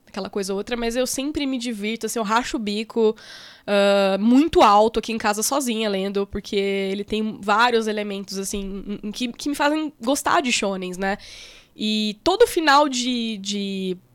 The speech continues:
de volume, o, o, vou falar o, né, mas a gente não sabe se é mulher ou homem, né? Então, enfim, o Gege Sensei, né, que é o Gege Akutami, o famoso, o famosa autora aí, né,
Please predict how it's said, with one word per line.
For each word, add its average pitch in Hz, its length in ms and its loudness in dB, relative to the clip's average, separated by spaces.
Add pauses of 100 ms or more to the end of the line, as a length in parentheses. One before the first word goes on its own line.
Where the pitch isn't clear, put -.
(420)
de 214 120 -4
volume, 233 720 2 (540)
o, 214 560 2 (200)
o, 339 340 6 (320)
vou 214 100 -6
falar 254 220 6
o, 247 200 10
né, 226 140 4
mas 208 140 0
a 208 60 -2
gente 214 120 -2
não 240 80 -2
sabe 196 220 -2
se - 80 -2
é - 20 -2
mulher 190 280 -2
ou 180 80 -2
homem, 208 360 4
né? 185 80 -6
Então, 202 340 -4 (400)
enfim, 190 300 -8
o 190 360 -4
Gege 214 320 0
Sensei, 233 760 0
né, 214 200 2
que 214 160 -2
é 190 80 2
o 185 180 0
Gege 185 160 -2
Akutami, 269 800 0 (260)
o - 80 -18
famoso, 196 540 -2
o 202 80 -8
famosa 196 440 4
autora 214 480 6
aí, 220 180 0
né, 190 180 -4